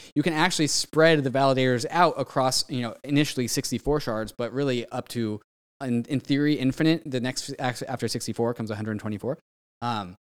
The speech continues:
but, uh, and you get to spread the, uh,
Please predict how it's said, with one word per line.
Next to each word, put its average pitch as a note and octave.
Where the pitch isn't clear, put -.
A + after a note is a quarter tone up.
but, C#3
uh, A#2+
and D3
you D#3
get F3+
to D#3+
spread D#3+
the, C3
uh, A#2+